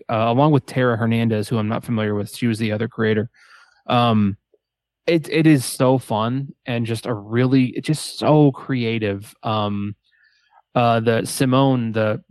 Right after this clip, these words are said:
Betty Gilpin's character, her parents were magicians, and she was, like, participated in their act, like, as a kind of a MacGuffin sort of character, or like a, um,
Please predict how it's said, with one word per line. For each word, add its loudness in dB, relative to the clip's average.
Betty -2
Gilpin's -2
character, -2
her -2
parents -2
were 0
magicians, -2
and -4
she -2
was, -2
like, -4
participated 2
in -2
their 0
act, -6
like, -2
as -2
a 0
kind -2
of -4
a 0
MacGuffin -2
sort 0
of -2
character, 0
or 6
like 0
a, -4
um, -2